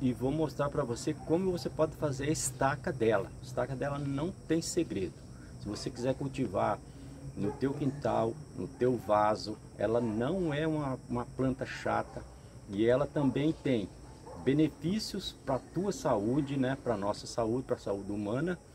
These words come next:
E também nela contém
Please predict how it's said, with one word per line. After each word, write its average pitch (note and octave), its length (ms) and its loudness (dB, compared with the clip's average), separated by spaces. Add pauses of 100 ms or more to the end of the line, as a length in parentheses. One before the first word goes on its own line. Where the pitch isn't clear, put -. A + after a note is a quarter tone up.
(480)
E E3+ 100 2
também E3+ 680 6 (1160)
nela C3 400 6
contém C3+ 600 2